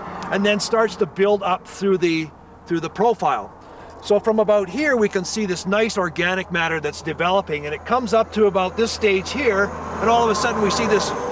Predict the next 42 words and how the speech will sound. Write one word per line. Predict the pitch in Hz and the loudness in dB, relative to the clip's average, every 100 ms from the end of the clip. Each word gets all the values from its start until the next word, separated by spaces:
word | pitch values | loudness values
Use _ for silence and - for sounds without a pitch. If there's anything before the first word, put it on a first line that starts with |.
| - - - - - 185 | -6 -8 -10 -12 -6 0
lighter | 254 294 226 | 0 2 -2
colored | - 226 240 214 | 0 0 2 2
layer, | 196 294 294 196 226 226 - - - - - | 2 2 2 0 -2 -4 -14 -20 -20 -10 -2
and | 208 196 | 0 0
this | 254 254 | -2 -2
is | 214 | -2
a | 208 | 2
volcanic | 208 - 196 190 180 | 2 2 -2 -2 -2
ash | 165 165 160 | 0 0 -2
layer. | 151 131 101 - - - - - - - - | -2 -2 -6 -12 -18 -16 -16 -14 -14 -10 -4
We | 160 | 0
don't | 180 175 | 2 2
know | 165 156 | 0 0
its | 147 131 | 0 -2
date | 151 151 147 | 0 0 0
or | 147 139 | 0 0
when | 139 143 | 0 0
it | 147 | 0
was | 139 135 | -2 -2
laid | 151 143 131 | 0 0 0
down. | 143 135 123 - - - - - - - - - - | 2 2 0 0 -2 -4 -4 -4 -4 -4 -6 -6 -4
And | 160 | 0
as | 190 214 | 0 2
we | 202 | 2
move | 202 202 208 | 4 4 4
up | 240 - | 2 0
through | 214 202 | -2 0
the | 185 | 2
profile, | 214 233 - 220 226 233 - - - - - - - - - | 2 2 4 2 4 2 0 -6 -10 -10 -10 -8 -8 -8 -4
we | 165 | 0
have | 175 170 143 | 0 0 -2
more | 165 208 208 | 2 2 2
peat | 202 220 220 | 0 -4 0
deposition | 214 214 196 156 208 226 226 220 - - - - | 0 0 -2 0 0 0 -2 -4 -10 -18 -18 -4
right | 151 175 | 0 0
up | 175 | -2
to | 170 | -4
here, | 160 185 196 | 0 2 2
and | 170 | 0
there's | 156 143 | -2 -2
a | |
s-, | 135 - | -4 -4